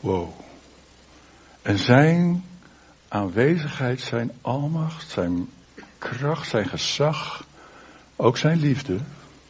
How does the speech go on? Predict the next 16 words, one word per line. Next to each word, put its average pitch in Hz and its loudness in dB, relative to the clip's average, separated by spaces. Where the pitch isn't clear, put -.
hier 151 0
letterlijk 127 2
tastbaar - 0
zou - -12
zijn. - -8
Zouden 135 2
wij 139 4
dan 123 2
niet 139 -4
op 123 -8
onze 113 -4
knieën 120 -4
neervallen 113 -2
voor 85 -6
hem? 107 -4
Amen. 98 -6